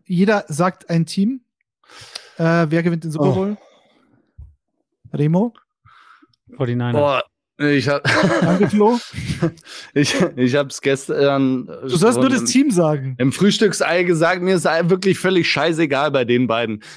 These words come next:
Speaker 2: Ich war dann für Cincinnati nach dem Forty-niners-Spiel, es hat auch nicht geklappt, es war ein gebrauchter Tag gestern. Mir ist völlig wurscht, was die da veranstalten.
Speaker 1: Okay.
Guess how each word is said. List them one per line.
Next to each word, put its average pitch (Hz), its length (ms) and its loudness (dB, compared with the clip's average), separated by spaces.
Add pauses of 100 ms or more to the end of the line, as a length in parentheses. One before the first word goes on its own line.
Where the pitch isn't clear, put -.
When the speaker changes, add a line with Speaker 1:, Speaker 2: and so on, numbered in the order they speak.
Speaker 2:
Ich 120 140 -4
war 165 140 2
dann 190 180 2
für 185 240 2
Cincinnati 196 760 0
nach 185 160 0
dem 185 180 -2
Forty-niners-Spiel, 185 760 0
es 175 100 -2
hat 165 100 -2
auch 165 140 2
nicht 202 180 2
geklappt, 165 400 -4
es 156 100 -6
war 170 100 2
ein 175 100 2
gebrauchter 147 500 -2
Tag 139 240 -4
gestern. 117 360 -2 (260)
Mir 139 100 -2
ist - 140 -6
völlig 160 280 2
wurscht, 151 280 2
was 139 100 0
die 123 120 -2
da 117 140 2
veranstalten. 101 720 -6 (760)
Speaker 1:
Okay. 110 360 -12